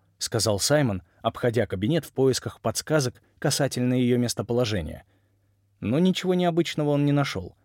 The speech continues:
По крайней мере, ничего, связанного с похищением. "Альфа могла забрать ее в другое место", — сказала Уинтер. "Она здесь. Ты же слышала крыс". "Да откуда ты знаешь?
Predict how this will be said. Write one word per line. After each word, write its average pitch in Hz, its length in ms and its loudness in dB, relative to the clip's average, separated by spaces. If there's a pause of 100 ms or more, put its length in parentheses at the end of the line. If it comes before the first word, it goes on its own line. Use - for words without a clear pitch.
(440)
По 117 100 -2
крайней 127 340 2
мере, 127 240 2
ничего, 110 460 -2
связанного 101 640 0
с - 100 -2
похищением. 104 760 -4 (920)
"Альфа 185 420 2 (260)
могла 160 360 6
забрать 147 420 2
ее 120 140 0
в 123 60 -4
другое 165 440 4
место", — - 420 4 (280)
сказала 101 440 -2
Уинтер. 90 440 -4 (600)
"Она 131 300 4
здесь. 127 400 2 (480)
Ты 165 120 4
же 135 120 2
слышала 156 460 2
крыс". 143 400 0 (640)
"Да 262 220 6
откуда 269 280 2
ты 269 120 2
знаешь? 214 540 2